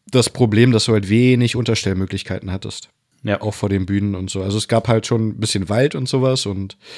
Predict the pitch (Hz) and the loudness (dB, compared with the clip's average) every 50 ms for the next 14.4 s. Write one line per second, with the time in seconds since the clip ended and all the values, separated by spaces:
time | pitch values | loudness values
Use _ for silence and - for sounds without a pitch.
0 | - - - - 107 - - 113 104 - - 117 - 120 107 104 - - 120 120 | -20 -16 -10 -8 -6 -2 -2 -2 -2 0 -2 -2 0 0 -2 -2 -2 0 -2 0
1 | - - 139 123 113 98 101 95 98 90 101 92 95 98 98 101 95 87 95 95 | 0 0 0 0 0 0 0 -2 -2 -2 -2 -2 -2 0 0 -2 -2 -2 -4 -4
2 | - - 98 92 98 98 95 98 95 98 87 90 98 107 104 - - 90 85 85 | -4 -4 -4 -4 -4 -4 -4 -6 -6 -6 -4 -4 -4 -4 -4 -6 -8 -10 -8 -10
3 | 87 85 - 87 87 92 110 - _ _ _ - - _ - - - - 104 104 | -10 -14 -14 -14 -14 -14 -16 -18 _ _ _ -20 -20 _ -20 -20 -10 -4 0 2
4 | 107 110 107 107 107 104 104 104 101 104 98 - 101 98 98 95 95 95 95 95 | 2 2 4 4 4 4 4 4 2 0 -2 -2 -2 -2 -2 0 -2 -2 -2 -4
5 | 92 90 92 110 120 - - 127 120 113 120 117 117 135 - - - - - - | -4 -4 -4 -4 -4 -4 -2 0 2 2 2 2 0 -2 -6 -14 -20 -20 -20 -18
6 | _ - 101 95 98 98 98 104 107 - 104 104 104 - - - 104 107 107 - | _ -4 -2 0 0 2 2 0 0 0 -2 -2 -2 -2 -2 0 0 0 0 0
7 | - 98 - - - - 98 87 95 107 120 120 123 113 113 113 113 107 - - | 0 -2 -2 -4 -2 -2 -2 0 0 -2 -2 0 0 0 0 -2 -2 -4 -4 -4
8 | - 113 107 110 98 113 - - 104 101 110 117 - - 107 95 92 95 92 98 | -4 -4 -4 -4 -6 -6 -4 -2 -2 0 0 -2 -2 -4 -4 -2 -2 -2 -2 -2
9 | 98 98 90 101 95 95 95 92 - - 120 120 - 110 98 95 107 131 - - | -4 -4 -4 -4 -4 -4 -4 -4 -4 -4 -4 -2 -2 -4 -4 -4 -4 -4 -6 -8
10 | _ _ _ - - - - - - _ _ _ _ - 98 95 95 95 104 104 | _ _ _ -20 -20 -20 -20 -20 -20 _ _ _ _ -6 -4 -2 0 0 0 2
11 | 107 110 113 123 117 - - 113 110 - - - 104 104 - - 110 107 101 107 | 0 2 2 2 0 2 2 0 0 0 -2 -4 -4 -4 -2 -4 -4 -4 -4 -4
12 | 107 107 104 101 104 104 101 101 - - 92 101 113 123 123 123 120 120 107 104 | -2 -2 -2 0 0 0 -2 -2 -4 -4 -4 -2 0 0 0 2 2 0 0 0
13 | 98 98 95 98 95 95 98 95 104 92 95 87 95 98 110 - - - 123 120 | 0 -2 -2 -2 -2 -2 -2 -4 -4 -6 -6 -4 -4 -4 -4 -6 -6 -6 -6 -6
14 | - 123 117 - 123 120 - - | -4 -6 -6 -6 -6 -8 -8 -10